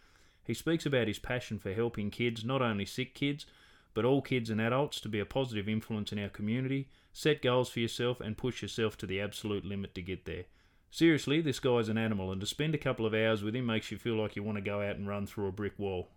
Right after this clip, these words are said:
I hope you enjoy. Righto, Tim Blair, welcome to the Talk Hard podcast.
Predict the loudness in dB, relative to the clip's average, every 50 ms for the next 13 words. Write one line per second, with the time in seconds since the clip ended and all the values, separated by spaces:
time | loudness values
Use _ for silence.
0 | _ _ -8 -2 0 0 0 0 0 -2 -2 -2 -2 -2 -2 -2 -2 -4 -8 _
1 | _ _ _ _ _ _ _ _ _ _ _ _ _ _ _ _ _ -10 -8 -8
2 | -8 -8 -10 -10 -10 -10 -10 -12 -12 -14 -16 -18 -16 -14 -14 -14 -14 -10 -4 0
3 | 2 2 4 4 2 2 2 0 0 2 4 4 6 6 6 6 4 4 2 2
4 | 2 2 2 2 2 2 2 2 4 4 2 2 2 2 2 2 2 2 2 2
5 | 2 2 0 -4 -10